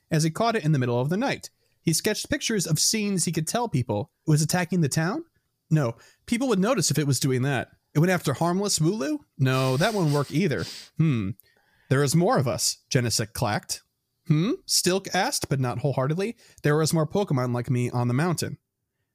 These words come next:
"Bring me," Stilk replied.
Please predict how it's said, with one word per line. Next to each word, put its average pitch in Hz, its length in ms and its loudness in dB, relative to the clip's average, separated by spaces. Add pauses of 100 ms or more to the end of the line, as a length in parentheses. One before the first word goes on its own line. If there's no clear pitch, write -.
(140)
"Bring 254 240 2
me," - 200 -4 (280)
Stilk 117 400 -2 (140)
replied. 147 840 2